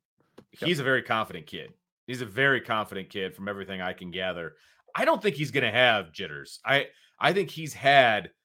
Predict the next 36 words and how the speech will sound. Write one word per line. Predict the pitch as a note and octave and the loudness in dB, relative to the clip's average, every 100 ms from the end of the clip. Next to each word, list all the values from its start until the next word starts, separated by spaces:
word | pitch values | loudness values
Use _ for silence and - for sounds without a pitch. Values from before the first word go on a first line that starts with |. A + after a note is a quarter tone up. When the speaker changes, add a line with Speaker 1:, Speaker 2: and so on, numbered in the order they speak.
| _ _ _ _ _ - | _ _ _ _ _ 2
Speaker 2:
five, | A2+ A#2 A2 | 4 6 2
Speaker 1:
Yep. | F#2+ - | -4 -4
Speaker 2:
six | C3 B2+ G#2 | -2 -2 -8
weeks | B2 A#2 - - - | -6 -6 -8 -12 -10
to | A#2 | -10
get | A#2 | -8
used | G#2+ A#2 A#2 | -8 -8 -8
to | A2 | -10
the | G2+ | -8
fact | A2 G#2+ G#2 | -2 -2 -2
that | G2 | -10
he's | A2 | -12
the | - | -10
starting | - A#2 G#2+ F#2+ | -2 -2 -2 -6
quarterback | A2 G#2+ G2 F#2+ F#2+ | -8 -8 -4 -4 -4
at | F2+ | -8
Notre | G2 F#2 | -8 -8
Dame | F2+ G#2 F#2+ | -4 -6 -6
for | E2+ | -10
this | D2+ - | -16 -8
game. | G#2 F#2+ B1 _ _ _ _ - | -8 -8 -12 _ _ _ _ -8
Speaker 1:
Sure. | A2 G#2+ G2+ | -2 0 0
Speaker 2:
And | F#2+ F#2+ _ | -2 -6 _
that's | G#2 G2+ - | -4 -4 -4
the | |
way | A2+ A2+ | 0 0
it's | G#2+ | 0
been | A#2+ | -4
in | A#2 G2+ | -4 0
practice. | B2+ C#3+ D3+ C#3+ - - _ - | 2 4 2 -2 -4 -14 _ -8
That's | G#2 G#2+ | -6 -6
the | - | -8
way | G#2+ G#2+ G#2+ G#2 G2 F#2+ | -4 -2 0 -2 -4 -10
it's | A#2 - | -14 -14
been. | - G#2 F2 D#2+ | -8 -6 -6 -8
So | A2+ G#2+ | -4 -4